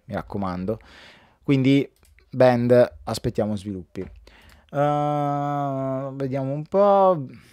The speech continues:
Vediamo un po'. Ciao Emiliano, credi le transaction fee su Bitcoin saranno limitanti per le piccole transazioni nel lungo periodo? Eh, altra domanda interessante.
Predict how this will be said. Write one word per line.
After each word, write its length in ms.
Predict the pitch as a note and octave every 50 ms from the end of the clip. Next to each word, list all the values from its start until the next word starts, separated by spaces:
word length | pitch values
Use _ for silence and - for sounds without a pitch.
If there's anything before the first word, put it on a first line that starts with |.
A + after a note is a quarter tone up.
| _ _ _ _ _ _ _ _ _ _ _ _ _ _ _ _
Vediamo 480 | G3 D#3 C#3 B2 A#2+ A#2 A#2+ A#2 A2+
un 160 | A2+ A2+ A#2 A#2+
po'. 300 | - D#3+ D#3+ E3 E3 - _ _ _
Ciao 160 | - - D3+ D3+
Emiliano, 320 | D3 D3 D3+ E3+ F3 F3
credi 380 | - - E3 F#3+ F#3 F#3+ F3+ D3+
le 180 | D3+ D3+ -
transaction 720 | - - C#3+ C#3 C3 A#2+ - D3+ D#3+ E3 - - C#3+ C3+ B2+
fee 160 | - - D#3
su 140 | - C#3+ B2+
Bitcoin 340 | B2+ A#2 - - D#3+ E3+
saranno 320 | D#3+ - C3+ C3 C#3 D3 C#3+
limitanti 540 | C3 C3+ C#3 C3 A#2+ - D#3+ E3+ E3+ D#3 C3+
per 100 | B2+ A#2
le 100 | A#2 G#2+
piccole 300 | - D3 - - C3 A#2+
transazioni 480 | B2 A#2 A#2 A2 A2 - - D3+ C3+
nel 80 | A#2+ A#2
lungo 260 | B2+ C#3+ C#3+ B2 A2+
periodo? 720 | - - A2 A2 G#2+ C3 C#3+ C3 A2 G#2+ A#2 C3+ D#3+ F3
Eh, 220 | F#3+ F#3+ B2 G2 F#2+
altra 360 | - B2+ B2+ - - C#3 B2
domanda 320 | A#2 A2+ A2 A2 A2+ A2+ A2+
interessante. 800 | G#2+ G2 A#2 A#2 A2+ - - - B2 G#2 G2+ A2 A2+ C3+ F3+